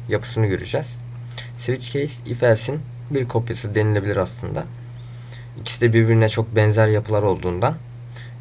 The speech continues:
e, mantık da aynı olduğundan ikisi üzerinden de örnekleme yaparak anlatım yapacağım. Hem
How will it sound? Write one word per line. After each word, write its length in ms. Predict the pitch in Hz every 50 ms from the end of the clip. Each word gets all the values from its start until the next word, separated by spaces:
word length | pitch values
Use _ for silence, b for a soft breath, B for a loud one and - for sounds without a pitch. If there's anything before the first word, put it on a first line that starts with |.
| - -
e, 420 | 78 80 80 80 82 82 82 80
mantık 500 | 73 76 87 98 104 101 - - 117 -
da 140 | - 87 85 85 - - -
aynı 300 | - - 85 87 87 82
olduğundan 440 | 82 78 82 90 95 104 120 147 165 - - - - - - - - - - - -
ikisi 300 | - - - - - 120
üzerinden 560 | 117 107 98 101 95 95 95 101 104 107 113 123
de 120 | 139 - - - B B B B B B B B B -
örnekleme 500 | - 107 110 113 110 110 117 113 110 113
yaparak 440 | 110 107 - 113 110 101 - - - - - - -
anlatım 380 | 82 87 87 85 - - 87
yapacağım. 380 | 85 80 - - - 117 143 180 - - - - - - - - - -
Hem 240 | 110 107 104 107